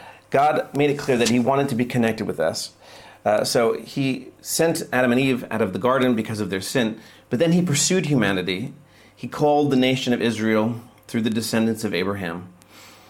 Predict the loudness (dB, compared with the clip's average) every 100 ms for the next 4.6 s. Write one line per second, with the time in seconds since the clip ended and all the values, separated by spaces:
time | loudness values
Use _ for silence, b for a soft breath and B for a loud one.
0 | B -6 0 2 2 2 0 0 0 0
1 | 0 0 0 0 0 0 -2 -2 -2 -2
2 | -4 -10 -20 _ -4 0 2 2 0 0
3 | 0 2 2 2 -2 0 -2 -2 -6 -4
4 | 0 -2 -2 -8 -10